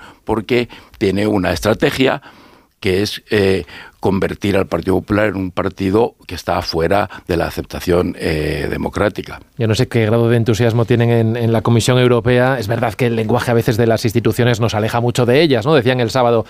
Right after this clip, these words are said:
Speaker 2: bueno, estamos reflexionando, decían, sobre esta petición de, de mediación o de supervisión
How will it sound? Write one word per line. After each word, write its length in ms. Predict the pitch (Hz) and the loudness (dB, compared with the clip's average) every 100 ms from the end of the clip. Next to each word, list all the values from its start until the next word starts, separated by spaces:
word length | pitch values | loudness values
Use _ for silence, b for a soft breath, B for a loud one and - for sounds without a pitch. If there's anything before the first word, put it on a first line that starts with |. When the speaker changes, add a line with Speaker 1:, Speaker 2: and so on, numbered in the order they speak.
| B B | B B
Speaker 2:
bueno, 100 | - | -6
estamos 220 | 113 143 208 | -2 2 2
reflexionando, 840 | 151 139 131 135 127 139 110 92 | 2 -2 -2 0 0 0 -4 -4
decían, 420 | 113 120 131 107 | -4 2 2 2
sobre 540 | 107 113 113 113 117 123 | 0 0 2 4 4 2
esta 180 | 131 120 | 2 0
petición 460 | 131 123 135 131 | 0 0 2 2
de, 220 | 123 123 120 | 4 4 4
de 160 | 123 | 4
mediación 720 | 123 120 117 - 127 127 123 | 4 2 2 2 4 4 4
o 80 | 123 | 2
de 100 | 123 | 2
supervisión 880 | 147 147 135 127 120 - 139 127 | 2 2 2 2 0 2 2 0